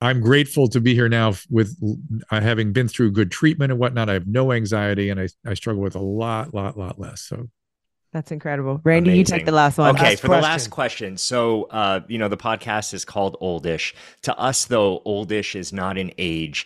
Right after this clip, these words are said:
Speaker 3: It's a place in life where you get to, whenever that is,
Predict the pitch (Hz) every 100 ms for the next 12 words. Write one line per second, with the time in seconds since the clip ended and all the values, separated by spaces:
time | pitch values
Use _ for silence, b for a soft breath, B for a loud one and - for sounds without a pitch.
0 | B B - 95 - - 113 110 - 95
1 | 95 87 101 85 82 87 - 90 87 90
2 | 92 87 87 87 82 80